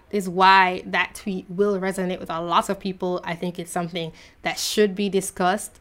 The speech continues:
and if you're just importing people who don't do the self-reflection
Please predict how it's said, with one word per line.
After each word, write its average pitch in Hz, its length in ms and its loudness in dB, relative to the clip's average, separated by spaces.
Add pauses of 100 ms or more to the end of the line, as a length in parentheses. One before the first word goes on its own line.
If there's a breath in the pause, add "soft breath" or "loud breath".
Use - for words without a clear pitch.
and 175 240 -2
if 185 180 -6
you're 180 160 -2
just 190 320 -4
importing 233 540 0
people 233 360 -4
who 220 120 -2
don't 190 320 -2 (160)
do 214 400 2
the 185 160 -10
self-reflection 269 920 -2